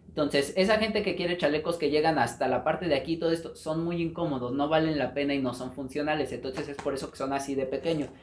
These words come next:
¿vale? Esto es un chaleco mucho más real. Ahora, ya hablando un poquito de las características de este chaleco, este igual trae aquí para colocar múltiples parches,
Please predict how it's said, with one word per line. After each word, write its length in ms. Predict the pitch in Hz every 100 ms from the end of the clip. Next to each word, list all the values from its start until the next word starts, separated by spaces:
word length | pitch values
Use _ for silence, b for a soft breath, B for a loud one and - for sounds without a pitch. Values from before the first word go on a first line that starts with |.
| b b -
¿vale? 340 | 127 147 175
Esto 180 | 165 175
es 140 | 180 175
un 200 | 170 165
chaleco 460 | 170 147 139 160
mucho 400 | 156 139 151 156
más 160 | 143 131
real. 360 | 156 165 156 -
Ahora, 340 | 160 180 175 -
ya 140 | 185
hablando 300 | 196 220 226
un 80 | 226
poquito 260 | 208 - -
de 80 |
las 140 | 190 160
características 720 | 131 127 139 147 196 185 143
de 140 | 143
este 260 | 151 147 196
chaleco, 540 | 156 139 139 180 233 -
este 280 | 175 170 220
igual 380 | 196 160 156 160
trae 260 | 175 170 175
aquí 180 | 170
para 280 | 190 190 208
colocar 560 | 202 170 - 170 170 - -
múltiples 540 | 143 147 170 165 147
parches, 680 | - 180 - 254 - -